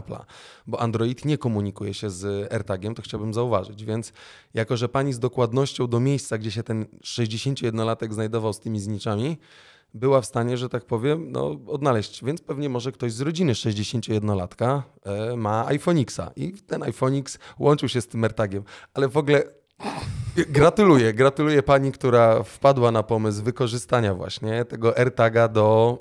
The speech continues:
e, włożenia go do zniczy. Nietypowy pomysł, to jest pierwsza kwestia. Ale druga kwestia, jaka za tym idzie, no kurde, czy ty byś wsadził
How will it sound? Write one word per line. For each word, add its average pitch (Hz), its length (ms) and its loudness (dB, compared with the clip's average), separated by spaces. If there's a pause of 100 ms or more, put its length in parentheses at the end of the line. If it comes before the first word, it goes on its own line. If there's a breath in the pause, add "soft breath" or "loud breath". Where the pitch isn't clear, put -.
e, 117 140 -4
włożenia 117 400 0
go 120 120 0
do 123 120 0
zniczy. 110 380 -4
Nietypowy 120 580 2
pomysł, 90 360 -6
to 104 80 -4
jest 101 180 -4
pierwsza 107 320 -4
kwestia. 135 440 -2 (400 loud breath)
Ale 117 180 -2
druga 160 260 2
kwestia, 120 320 -2
jaka 110 200 0
za 107 100 -2
tym 107 180 -2
idzie, 117 280 0 (1500 loud breath)
no 110 120 -8
kurde, 120 320 0
czy 104 140 -6
ty 135 100 -2
byś 139 160 -2
wsadził 120 520 0